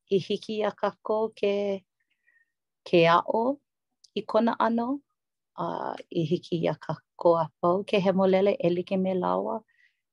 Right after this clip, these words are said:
like me lākou. Um, akā i koʻu manaʻo, um, ke,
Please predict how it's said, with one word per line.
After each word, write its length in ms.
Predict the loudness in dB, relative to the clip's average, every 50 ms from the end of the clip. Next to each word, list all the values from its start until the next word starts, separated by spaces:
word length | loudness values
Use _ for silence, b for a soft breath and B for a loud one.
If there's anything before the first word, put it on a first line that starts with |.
| _ _ -8
like 220 | -6 -6 -4 -2
me 120 | -2 0 0
lākou. 680 | 0 -2 -2 -4 -4 0 2 2 2 2 2 -2 -4 -8 _ _ _ _ _ _ _ _ _ _ _ -10
Um, 440 | -8 -8 -6 -8 -10 -10 -12 -14 -16 -20 -20 _ _ _ _ _ _ _ _ _ _ -12 -6 -4
akā 320 | -4 -4 -2 2 4 6 6 6
i 80 | 4 4
koʻu 320 | 4 4 4 6 6 6
manaʻo, 520 | 4 4 4 4 4 2 2 0 0 0 0 0 -2 -4 -8 _ _ _ _ _ _ _ _ _ _ _ _ _ _ _ _ -6
um, 120 | -4 -4 -2
ke, 180 | 0 2 2